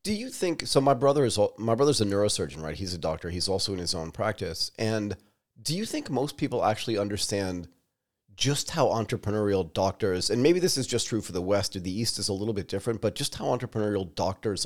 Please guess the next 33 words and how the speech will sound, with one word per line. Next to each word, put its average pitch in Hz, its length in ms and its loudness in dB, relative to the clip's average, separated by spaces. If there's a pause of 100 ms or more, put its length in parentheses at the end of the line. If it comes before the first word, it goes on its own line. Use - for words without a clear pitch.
(120)
are? 101 360 0
In 117 140 0
other 123 140 2
words, 113 320 2
I 131 60 2
don't 170 140 2
think 160 140 4
most 131 220 2
people 110 160 -2
think 123 200 -2
of 110 120 2
them 101 160 2
as 87 120 -2
business 135 440 0
people, 90 260 -4
but 87 160 -6
to - 80 -8
be 87 100 -6
fair, - 480 0 (480)
I 117 60 0
think 165 160 4
my 135 60 6
brother 110 260 6
spends 101 300 0
as 98 120 0
much 104 280 2
time 95 320 0
running 107 260 4
his 95 220 0
business 107 440 -2
as 113 140 2
he 92 80 -2
does 92 520 0